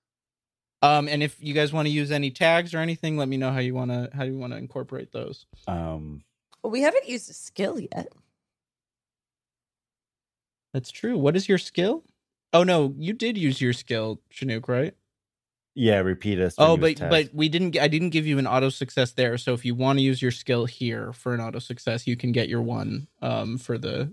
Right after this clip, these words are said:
Speaker 1: for the adventure.
Speaker 3: Sorry, I
Speaker 2: Oh.
Speaker 3: thought skill. What's the th-, what's the mechanic where you can, like,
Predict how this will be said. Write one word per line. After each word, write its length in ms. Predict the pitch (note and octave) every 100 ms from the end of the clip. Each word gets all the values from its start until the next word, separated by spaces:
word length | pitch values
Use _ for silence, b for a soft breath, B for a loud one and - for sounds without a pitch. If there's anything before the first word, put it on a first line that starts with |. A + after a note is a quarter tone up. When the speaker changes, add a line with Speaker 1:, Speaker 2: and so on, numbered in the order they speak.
| -
Speaker 1:
for 160 | -
the 140 | A#2+ A#2
adventure. 420 | B2+ A#2 - - -
Speaker 3:
Sorry, 320 | - C4 -
I 140 | C4
Speaker 2:
Oh. 20 |
Speaker 3:
thought 260 | D4+ G4+ -
skill. 260 | - B3+ A3+
What's 320 | A3+ F4+ -
the 120 | G#4 - -
th-, 100 | A3
what's 280 | B3 B3
the 100 | -
mechanic 640 | C#4 C#4 - G3 G3+ G3 -
where 100 | G3
you 180 | F3+ G3
can, 240 | - F3
like, 280 | E3+ D#3+